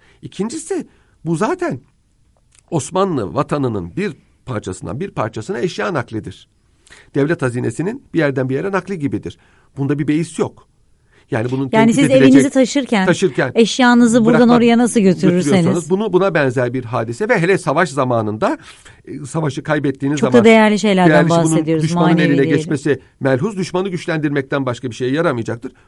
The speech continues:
Speaker 1: Bu gayet tabidir. Burada bir problem yok. Yani bazı Arap, e, ların,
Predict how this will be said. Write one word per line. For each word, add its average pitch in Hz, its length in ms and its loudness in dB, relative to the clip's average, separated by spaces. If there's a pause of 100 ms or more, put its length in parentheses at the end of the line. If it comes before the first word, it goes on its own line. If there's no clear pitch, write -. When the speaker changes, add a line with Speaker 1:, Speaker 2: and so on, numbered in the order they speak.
Speaker 1:
Bu 170 80 -2
gayet 208 380 2
tabidir. 110 400 -4
Burada 139 200 -6
bir 160 80 -4
problem 170 440 -4
yok. 185 220 -4 (320)
Yani 123 220 -4
bazı 139 260 0
Arap, - 280 -6 (460)
e, 113 60 -6 (420)
ların, 127 300 -4